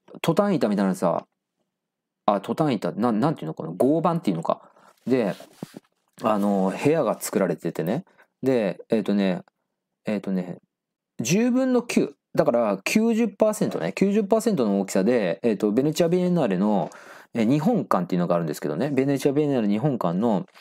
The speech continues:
建物をげ-、えーっと、原寸大よりのちょっとちっちゃい。ちょっとちっちゃいね。もうほとんど原寸大ですよね。ね。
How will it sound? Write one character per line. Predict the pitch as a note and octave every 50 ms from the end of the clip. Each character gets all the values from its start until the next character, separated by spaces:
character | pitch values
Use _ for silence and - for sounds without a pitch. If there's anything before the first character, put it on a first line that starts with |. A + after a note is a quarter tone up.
| - - - - - -
建 | - B2+ A2+ C3+ B2
物 | B2 A#2+ A2 G#2 G2+ G2+ - -
を | - C3 B2+ A2+
げ-、 | G#2 D3 D#3+ D#3 - _ _ -
え | - B2 A2 G#2+
ー |
っ | F#2
と、 | - A2 G2+ G#2 G#2
原 | A2 C#3 E3+ D#3+
寸 | - - D#3+ D3
大 | D#3+ D3 C#3+ D#3+
よ | F3
り | E3 D#3+ -
の | D#3 F3 G3 F#3 -
ち | - -
ょ | D3+
っ |
と | - F#2+
ち | - -
っ |
ち | - -
ゃ | E3
い。 | - _
ち | - -
ょ | -
っ | -
と | - -
ち | - -
っ | -
ち | - D#3+
ゃ |
い | C#3+
ね。 | - C#3 - -
も | C3
う | C#3
ほ | - - F#3+
と | - G4
ん | -
ど | -
原 | G2 - G2 F#2+
寸 | - G2+ F#2+
大 | F#2 F2+ F2+ - - _ -
で | - F2
す | - -
よ | -
ね。 | D#2+ F2 G#2
ね。 | A#2+ B2+ B2 F#2+ -